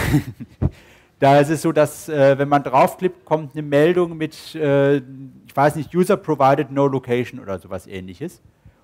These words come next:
Und zwar, es gibt auch keine Möglichkeit, also der Browser fragt zwar an, aber, ähm, sozusagen, es gibt keine Möglichkeiten, in die Einstellung geführt zu werden,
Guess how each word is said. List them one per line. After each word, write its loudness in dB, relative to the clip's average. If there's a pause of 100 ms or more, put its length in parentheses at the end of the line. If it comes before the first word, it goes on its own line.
Und -10
zwar, 6
es -2
gibt -12
auch -8
keine 0
Möglichkeit, -8
also -2
der -4
Browser 4
fragt -4
zwar -4
an, -8 (560)
aber, 4
ähm, -2
sozusagen, 0
es -14
gibt -16
keine 2
Möglichkeiten, 0
in -16
die -8
Einstellung -4
geführt -2
zu -4
werden, -4